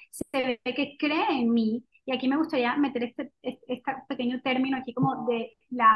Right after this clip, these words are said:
autoestima, como que cuando nosotros hablamos de autoestima muchas veces nos vamos o nos inclinamos por pensar en la imagen corporal, en que es líder, no, no, todas esas cosas sí, pero una cosa súper importante de la autoestima es que,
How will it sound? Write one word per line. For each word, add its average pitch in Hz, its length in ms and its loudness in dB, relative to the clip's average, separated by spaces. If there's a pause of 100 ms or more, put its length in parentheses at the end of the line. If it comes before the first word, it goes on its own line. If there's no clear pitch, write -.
(100)
autoestima, 240 880 0
como 240 180 -6
que 226 100 -6
cuando 226 220 -2
nosotros 233 320 -4
hablamos 262 340 2
de 302 60 -4
autoestima 240 500 -4
muchas 269 240 0
veces 269 360 -6 (320)
nos 269 220 -4
vamos 269 360 6
o 302 60 2
nos 294 120 4
inclinamos 254 460 -2
por 285 160 -2
pensar 277 540 2 (320)
en 262 520 0
la 254 120 2
imagen 233 360 0
corporal, 277 1000 4
en 247 280 -2
que 233 200 -2
es 233 120 -6
líder, 262 300 -4
no, 277 60 0
no, 330 260 6
todas 359 220 2
esas 359 200 -4
cosas 320 320 -2
sí, - 380 -2 (160)
pero 269 220 -2 (240)
una 302 200 4
cosa 339 200 -2
súper 359 420 -4
importante 247 540 -2
de 311 60 -4
la 285 80 2
autoestima 247 760 -2
es 320 200 -2
que, 247 200 -4